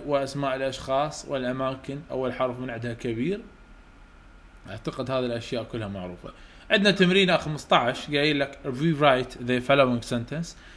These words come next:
سوي لها تنقيط. مثلًا هنا ديفيد بيكهام، هذا أول حرف لازم يكون كابيتال. مريد فيكتوريا، فيكتوريا بنية، كابيتال. هو سينجر بوب إن في سنة، ها، ها هي انتهى.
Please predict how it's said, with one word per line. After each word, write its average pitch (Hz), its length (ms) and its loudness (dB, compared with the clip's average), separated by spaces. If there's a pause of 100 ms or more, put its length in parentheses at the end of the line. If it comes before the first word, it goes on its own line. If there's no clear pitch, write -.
(120)
سوي 147 280 4
لها 131 80 0
تنقيط. 131 400 -2 (340)
مثلًا 180 280 6
هنا 165 220 6
ديفيد 151 460 6
بيكهام، 135 520 2
هذا 139 240 2
أول 139 320 2
حرف 127 300 -2 (240)
لازم 123 360 2
يكون 120 340 -4
كابيتال. 117 500 -2 (680)
مريد 185 460 6
فيكتوريا، 151 880 6
فيكتوريا 131 500 2
بنية، 120 640 -2
كابيتال. 123 520 -2 (540)
هو 180 400 8
سينجر 175 680 4 (800)
بوب 160 460 2
إن 170 380 -2
في 151 200 -2
سنة، 170 460 -2
ها، 135 180 4
ها 120 280 2
هي 107 140 -2
انتهى. 101 380 -10